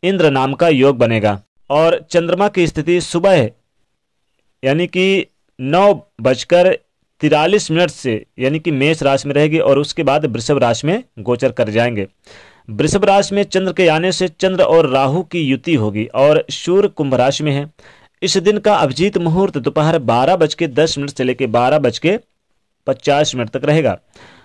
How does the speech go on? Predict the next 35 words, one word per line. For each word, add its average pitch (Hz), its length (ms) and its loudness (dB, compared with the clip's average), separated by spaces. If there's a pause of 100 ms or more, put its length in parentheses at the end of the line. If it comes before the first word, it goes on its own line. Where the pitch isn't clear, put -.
(140)
तो 202 80 4
दोस्तों, 185 340 4
ये 147 220 4
थी 190 260 -2
कुछ 180 340 -6
ग्रह 165 260 0
नक्षत्रों 151 440 -2
की 156 160 -2
स्थिति 165 320 -2
और 139 360 2
इन्हीं 143 320 -2
के 160 260 -2
आधार 131 320 0
पर 156 200 -2
देखेंगे 123 500 -2
कि 117 220 -10
ये 156 200 0
दो 117 260 -2
दिन 131 260 -2 (440)
कुंभ 165 160 0
राशि 147 280 2
वाले 147 160 4
जातकों 139 460 0 (160)
आपके 135 360 -2
लिए 160 160 0
कैसे 135 340 0
रहेंगे। 117 340 -2 (640)
कुंभ 185 180 2
राशि 185 260 4
के 190 80 0
लोगों 143 320 2
के 160 100 -8
लिए 175 240 2
यहाँ 143 400 0
चंद्रमा 147 540 0